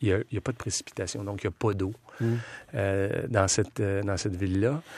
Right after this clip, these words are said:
Speaker 1: Et, euh, donc, il y a, il y a, c'est de voir aussi, je pense, ensemble, de comprendre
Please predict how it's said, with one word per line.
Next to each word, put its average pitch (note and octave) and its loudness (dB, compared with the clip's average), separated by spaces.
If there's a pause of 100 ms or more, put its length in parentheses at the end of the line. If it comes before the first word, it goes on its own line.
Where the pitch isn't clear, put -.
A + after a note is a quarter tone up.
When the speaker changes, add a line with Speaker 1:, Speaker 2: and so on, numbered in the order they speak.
(340)
Speaker 1:
Et, A2 12
euh, G2+ 10 (360)
donc, C3 10
il G2+ 6
y G2 10
a, G2 12
il G2 4
y G2+ 10
a, G2+ 4
c'est - 4 (500)
de C3 12
voir C3+ 12
aussi, B2+ 8
je - 4
pense, A#2+ 8
ensemble, C#3 6
de G#2+ 8
comprendre D#3 6